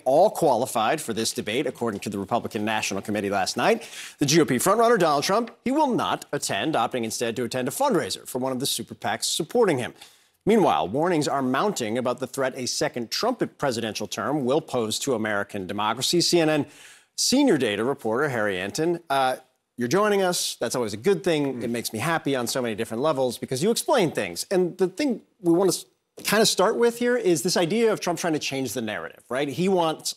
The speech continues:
Speaker 1: on Saturday, talking about he's the one who's gonna save democracy, not Joe Biden. That had been a big pitch of Biden's. Trump obviously attempted to perpetrate a coup in the United States of America. However,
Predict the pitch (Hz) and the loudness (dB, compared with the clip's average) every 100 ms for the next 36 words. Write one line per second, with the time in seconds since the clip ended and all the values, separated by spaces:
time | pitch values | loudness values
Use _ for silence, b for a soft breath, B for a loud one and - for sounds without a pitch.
0 | _ 127 120 156 151 143 131 127 131 135 | _ -4 -2 2 2 2 0 0 -2 0
1 | 127 120 - B B B 247 262 185 131 | 0 0 -2 B B B 0 2 2 2
2 | 95 65 107 131 147 117 135 104 113 107 | 0 -2 -4 -2 0 0 0 -2 -2 0
3 | 98 - - 101 98 151 240 - - 160 | -2 -2 -6 -4 0 0 -2 -6 0 2
4 | 135 123 90 85 123 107 156 185 180 B | 2 0 -2 -6 -8 -2 2 2 0 B
5 | B - 113 170 160 180 190 185 - - | B -12 -2 -2 0 0 0 0 -6 -4
6 | 147 139 113 85 - - b b b _ | 0 2 2 0 -6 -8 b b b _
7 | - - 147 151 117 117 123 127 131 135 | -8 0 2 2 2 2 2 0 -2 -2
8 | 117 123 107 104 - 117 - 110 107 113 | -2 0 0 -2 -2 -2 0 -4 0 -2
9 | - 254 160 180 208 131 127 113 104 - | 2 4 6 4 0 -4 -2 0 -2 -2
10 | 113 110 117 123 156 143 208 254 233 175 | -2 -2 -2 0 -2 0 4 4 4 2
11 | 165 | 0